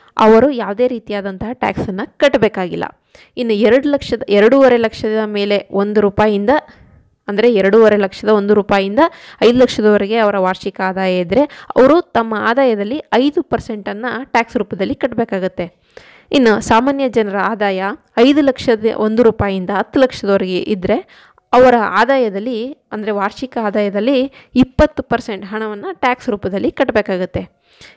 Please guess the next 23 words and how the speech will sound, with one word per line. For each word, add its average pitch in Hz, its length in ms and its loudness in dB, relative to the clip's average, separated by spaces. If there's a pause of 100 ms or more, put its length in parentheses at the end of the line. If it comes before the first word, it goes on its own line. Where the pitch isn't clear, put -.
(100)
ಇನ್ನು 269 420 0
ಅವರ 240 220 6
ಆದಾಯ 240 340 4
ಹತ್ತು 226 220 -4
ಲಕ್ಷಕ್ಕಿಂತ 254 560 -6 (180)
ಮೇಲಿದ್ದರೆ, 226 560 0 (340)
ಅಂದರೆ 214 200 -4
ಹತ್ತು 240 220 -2
ಲಕ್ಷದ 208 260 -4
ಒಂದು 214 260 0
ರೂಪಾಯಿಂದ 196 420 0
ಎಷ್ಟೇ 240 440 4
ಇದ್ರೂ 185 340 -2
ಅವರು 262 580 2 (160)
ತಮ್ಮ 220 180 2
ವಾರ್ಷಿಕ 214 540 0
ಆದಾಯದ 214 420 0
ಮೂವತ್ತು 262 580 -2
ಪರ್ಸೆಂಟ್ 214 460 -6
ಹಣವನ್ನು 196 560 -2 (320)
ಟ್ಯಾಕ್ಸ್ - 280 -2
ರೂಪದಲ್ಲಿ 196 420 -4
ಕಟ್ಟಬೇಕಾಗತ್ತೆ. 226 760 -8